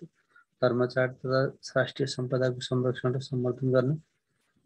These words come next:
विश्वमा भएका समसामयिक घटनाहरूको समाजमा परेको प्रभावको पहिचान गरी तदनुरूप जीवनशैलीमा परिवर्तन गर्न, नागरिक र नागरिकताको परिचय दिन, नागरिक चेतनाको अभिवृद्धि गरी नागरिक अधिकारबारे सचेत रही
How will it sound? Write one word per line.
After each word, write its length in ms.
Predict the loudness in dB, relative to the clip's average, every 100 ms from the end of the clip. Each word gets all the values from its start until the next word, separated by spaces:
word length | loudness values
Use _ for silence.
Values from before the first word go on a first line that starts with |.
| _ 0
विश्वमा 420 | 0 2 2 2
भएका 320 | 2 0 0
समसामयिक 720 | -2 0 -2 0 0 2 0 0
घटनाहरूको 400 | -2 0 2 0
समाजमा 440 | -2 -2 0 0 -2
परेको 380 | 0 0 0
प्रभावको 560 | -4 0 4 4 2 -2
पहिचान 460 | 0 0 0 0 0
गरी 180 | 0
तदनुरूप 640 | 2 2 4 4 2 0 -2 0
जीवनशैलीमा 640 | 2 2 2 0 0 -4
परिवर्तन 540 | 0 2 4 2 2
गर्न, 260 | 2 0 -2 -8 _ _ _ _ _ _ 2
नागरिक 440 | 4 6 4 2
र 80 | 2
नागरिकताको 640 | 2 2 0 0 -2 0
परिचय 420 | 0 -2 0 0 0 -4 _ _ _ -20 -20 _ 2
दिन, 260 | 4 4 -2 -2 2
नागरिक 340 | 4 4 0
चेतनाको 460 | -4 -4 -2 0 0
अभिवृद्धि 460 | 0 0 0 2
गरी 280 | 6 4 4 2
नागरिक 400 | 4 4 2 -2
अधिकारबारे 580 | -2 0 0 0 -2
सचेत 440 | -2 -2 -2 -2 0
रही 180 | 0